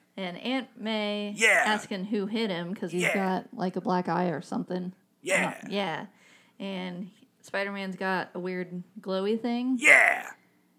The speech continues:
Speaker 1: And it says, "Spider-Man will return."
Speaker 2: Yeah.
Speaker 1: Yeah.
Speaker 2: Yeah.
Speaker 1: Yeah. So that's all I got.
Speaker 2: One more thing before we go. Like, the world right now is still a little weird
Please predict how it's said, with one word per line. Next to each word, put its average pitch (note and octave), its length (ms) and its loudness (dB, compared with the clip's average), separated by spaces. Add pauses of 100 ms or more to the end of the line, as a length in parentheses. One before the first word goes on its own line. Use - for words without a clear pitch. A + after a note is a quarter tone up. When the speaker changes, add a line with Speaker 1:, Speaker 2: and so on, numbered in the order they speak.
(100)
Speaker 1:
And F#3 120 -2
it E3 80 -4
says, F3+ 220 -2
"Spider-Man G#3+ 580 -2
will G#3 200 -2
return." G3+ 500 -8
Speaker 2:
Yeah. - 400 2 (380)
Speaker 1:
Yeah. F#3 600 2
Speaker 2:
Yeah. A#2 300 0 (1500)
Speaker 1:
Yeah. G3 640 0 (840)
So G3+ 60 -8
that's A#3 180 -6
all B3 140 2
I C4 100 2
got. A3+ 360 0 (1040)
Speaker 2:
One G3 180 6
more G3 160 8
thing D3+ 240 2
before B2 260 2
we G#2+ 120 0
go. G2 260 -6 (880)
Like, B2+ 200 -2
the C#3 60 2
world E3+ 380 6
right D#3 200 6
now C#3 280 2
is B2 60 0
still C3+ 220 0
a C3+ 80 4
little C3 200 2
weird C3 420 0